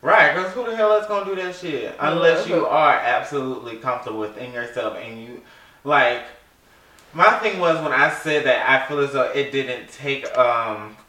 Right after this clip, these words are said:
Speaker 1: ex-, exactly what I said was, I didn't feel as though it was a reflection of his class level. So basically what I was saying was, yes, this person may be, you know, what everybody considers quote unquote classy,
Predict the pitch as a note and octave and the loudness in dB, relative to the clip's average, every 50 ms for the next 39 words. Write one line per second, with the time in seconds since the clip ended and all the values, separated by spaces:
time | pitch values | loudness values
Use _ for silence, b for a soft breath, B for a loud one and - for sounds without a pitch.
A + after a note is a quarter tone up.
0 | _ _ _ _ - - B2 B2 B2 B2 B2+ - - G#2+ A2+ A#2+ - - - - | _ _ _ _ -4 0 0 2 2 0 -4 -6 -8 -12 -14 -16 -16 -20 -20 -20
1 | - - G#2 G2 - - - A#2+ - A#2+ G2+ G2 - A2 A2+ B2 - - F3 D3 | -20 -20 -20 -20 -12 -8 -6 -6 -4 -6 -8 -6 -2 0 0 0 0 -2 -6 -6
2 | A#2 G#2 G2 - - G2 G2+ G2 - - G2+ F2+ E2 E2 E2 - - - G2+ G#2 | -4 -4 -4 -4 -4 -4 -6 -6 -8 -10 -8 -8 -8 -8 -10 -12 -16 -14 -6 -2
3 | G2+ F#2+ F#2 F#2 - - - - - _ _ _ _ _ _ - B2+ B2+ C3 C#3 | 0 0 0 -2 -4 -8 -12 -16 -20 _ _ _ _ _ _ 4 6 6 6 4
4 | C3+ C3 C3 - - C3+ B2+ B2 B2 A#2+ - A#2+ A2+ - B2+ B2+ B2 A#2+ A2+ A#2 | 2 -2 -8 -10 -8 -4 -2 -2 -2 0 2 2 2 2 0 0 0 0 -2 -2
5 | A2+ A2 G#2+ G#2+ - C3 B2+ A#2 - - B2 A2 - - G#2+ G#2+ A#2 G#2 - - | -6 -8 -10 -8 -4 -2 -2 -2 -2 -6 -10 -10 -6 -6 -6 -6 -8 -12 -16 -16
6 | - - G2+ F2+ F2+ - - - G2 G2 F2+ D#2+ - - - - _ _ _ _ | -14 -10 -10 -10 -10 -12 -14 -12 -10 -8 -8 -10 -10 -16 -20 -20 _ _ _ _
7 | _ _ _ _ - D3 C#3 B2 A#2+ A#2 A#2 A#2 G#2+ G2 E2+ - - - - _ | _ _ _ _ -2 2 4 6 6 6 4 2 0 -4 -6 -10 -14 -20 -20 _
8 | _ _ - C#3 C#3+ D3 D#3+ D#3 - D#3 D3+ C#3+ C3 A#2+ B2+ B2+ B2+ C3 - - | _ _ -10 -4 -2 -2 -2 -2 -2 -2 0 0 4 6 6 6 6 4 0 -4
9 | C#3+ C3+ B2+ B2 A#2+ A#2+ A#2+ A#2 A2+ A2 A2 G#2+ G#2+ - - b b b b b | -6 -6 -6 -6 -6 -4 -4 -2 -2 -2 -2 -4 -4 -8 -12 b b b b b
10 | b b C3+ C3+ C#3 C#3 C#3 - D3 C#3 C#3 - D3 C#3 C3+ - - C#3 C3 C3 | b b -2 0 0 2 0 -2 -4 -8 -4 -4 -2 -2 -2 -4 -6 -8 -8 -8
11 | B2+ B2+ C3 B2+ B2+ B2+ B2+ - C3 B2+ B2 A#2+ A#2+ A#2 A2+ A2+ A2 A2+ C3 C#3 | -4 -2 0 0 0 -2 -4 -6 -6 -6 -6 -6 -6 -8 -8 -10 -8 -4 -4 -2
12 | C#3 C3 A#2+ A2+ A2 G#2+ G2+ G2+ G#2+ G#2+ - - - _ _ _ _ _ _ _ | 0 0 2 2 2 2 0 0 -4 -6 -12 -16 -20 _ _ _ _ _ _ _
13 | _ _ _ _ _ C#3+ C3+ C#3+ C#3+ C#3+ - C#3+ C#3 C#3 C3 C3 C3 B2+ C3 C3+ | _ _ _ _ _ 2 4 4 4 4 4 2 2 4 4 4 4 4 2 0
14 | C3 - - C#3+ C3+ B2+ A#2+ A#2 A2+ - - C3 B2 B2+ B2 A#2 B2 A#2+ - - | -4 -6 -4 -4 -2 -2 -2 -4 -6 -6 -4 -2 0 0 0 0 -2 -2 -2 -4
15 | - - C3 C3 C3 C#3 C3+ C3 B2+ - - A2 G2+ G#2+ | -8 -6 -4 0 0 2 2 0 0 -4 -6 -10 -10 -12